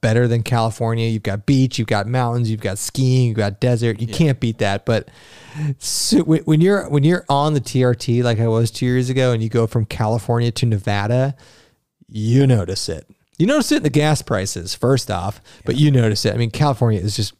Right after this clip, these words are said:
Speaker 1: it's so regulated. It's crazy.
Speaker 2: Yeah.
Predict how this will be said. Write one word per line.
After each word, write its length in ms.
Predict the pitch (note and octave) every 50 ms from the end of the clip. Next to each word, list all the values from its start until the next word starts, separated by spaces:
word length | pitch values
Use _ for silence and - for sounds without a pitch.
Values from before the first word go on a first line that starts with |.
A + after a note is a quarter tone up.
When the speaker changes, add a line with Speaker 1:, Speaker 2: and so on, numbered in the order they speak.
| _ _
Speaker 1:
it's 120 | - A2 -
so 520 | - - - - - - C#3+ C3+ C3 B2+
regulated. 680 | B2 A#2 A#2 A2+ A2 G#2 A2 G2+ G#2 G2+ G2 G2 G2 G2
It's 140 | A2+ -
crazy. 1120 | - - - - - - - - D3+ D#3+ F3 E3+ E3 D3 A#2+ - A2+ F#2+ F#2 F2 A#2+ - _ _ -
Speaker 2:
Yeah. 80 | -